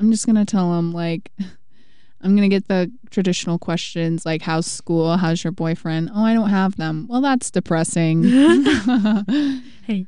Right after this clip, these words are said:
Speaker 2: you'll always have school until May
Speaker 1: Until,
Speaker 2: fourteenth when we
Speaker 1: yeah,
Speaker 2: graduate.
Speaker 1: exactly.
Speaker 2: <laughs>
Speaker 1: And I'll have it for years after with the debt I'm in,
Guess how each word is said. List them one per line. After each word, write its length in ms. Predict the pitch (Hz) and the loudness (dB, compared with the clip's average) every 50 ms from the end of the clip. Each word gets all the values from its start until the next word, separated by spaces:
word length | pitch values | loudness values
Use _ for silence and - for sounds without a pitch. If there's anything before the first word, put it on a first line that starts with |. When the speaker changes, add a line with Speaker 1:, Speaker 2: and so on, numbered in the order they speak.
| - | -4
Speaker 2:
you'll 160 | 214 208 214 208 | -2 -2 0 2
always 260 | 202 208 214 202 - | 2 2 2 2 0
have 140 | 202 175 - | -4 -8 -10
school 380 | - - 196 185 185 185 185 - - | -10 -8 -6 -4 -4 -4 -6 -8 -6
until 380 | 208 196 185 - 196 185 175 180 - - - - - - - - - - - - - - - | -4 -4 -2 -2 -2 -2 -4 -6 -10 -16 -18 -20 -18 -18 -18 -18 -18 -18 -18 -18 -18 -14 -2
May 180 | 214 220 226 220 | 2 4 4 6
Speaker 1:
Until, 180 | 214 202 190 | 4 4 4
Speaker 2:
fourteenth 320 | - 202 196 196 196 190 196 | 4 4 4 4 4 4 2
when 120 | 196 185 | 2 2
we 180 | 220 226 233 226 | 4 6 6 6
Speaker 1:
yeah, 200 | 226 208 190 185 - | 6 4 4 4 2
Speaker 2:
graduate. 240 | - - - - 202 | 4 4 4 4 4
Speaker 1:
exactly. 880 | 196 185 208 196 190 185 190 - - 185 170 165 165 160 156 165 185 175 165 | 4 4 2 2 2 2 0 -2 -4 -4 -2 -2 -2 -2 -2 -2 -4 -6 -6
Speaker 2:
<laughs> 920 | - - - - - - - 240 - - - - - - - - - - | -10 -14 -20 -20 -20 -18 -18 -18 -18 -18 -20 -20 -20 -20 -20 -20 -18 -12
Speaker 1:
And 140 | - 180 185 | -8 -6 -4
I'll 100 | 175 190 | -2 0
have 240 | 196 190 185 185 180 175 | 0 0 0 0 -2 -4
it 100 | - - | -8 -6
for 120 | - 185 | -4 -2
years 320 | 175 151 156 160 151 156 170 | -2 0 -2 -2 -4 -6 -6
after 440 | - - - - - - - - - | -8 -8 -10 -10 -14 -14 -12 -10 -10
with 140 | - - - | -10 -10 -12
the 160 | - 160 147 165 | -10 -12 -10 -8
debt 220 | - 123 - - - | -10 -10 -10 -10 -10
I'm 260 | - 147 - - - | -10 -8 -8 -8 -8
in, 220 | - 156 - 185 | -10 -12 -14 -14